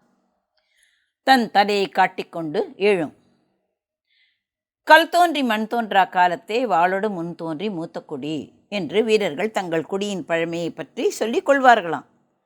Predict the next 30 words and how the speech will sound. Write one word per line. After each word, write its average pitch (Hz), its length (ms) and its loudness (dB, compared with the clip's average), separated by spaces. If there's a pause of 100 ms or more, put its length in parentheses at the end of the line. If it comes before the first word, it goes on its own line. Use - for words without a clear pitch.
(520)
மற்ற 240 460 2
இடங்கள் 226 480 4
தோன்றுவதற்கு 240 680 -2
முன்னாலே 180 540 -4
மலை 202 400 -2
தோன்றியதாம். 151 640 -4
அப்படி 226 260 -4
முதலில் 254 480 -2
தோன்றிய 202 640 0
திணையாகிய 196 580 -2
குறிஞ்சிக்கு 214 500 -6
தலைவனாக 180 760 -2 (340)
முருகனை 180 500 -6
வைத்தார்கள். 180 640 -2 (380)
மனிதனுக்கு 330 580 0
முதலில் 247 380 6
கடவுள் 247 420 2
என்ற 262 220 -2
நினைவு 226 420 -2
வரும்போது 196 680 0
அவன் 208 220 2
முருகனாகத்தான் 208 1000 -2
இருக்க 240 320 -2
வேண்டும் 196 520 -4
என்ற 165 460 -6
நம்பிக்கை 196 600 -6
தமிழர்களுக்கு 170 640 -6
இருந்ததை 160 460 -6
இது 208 220 -2
காட்டுகிறது. - 560 -4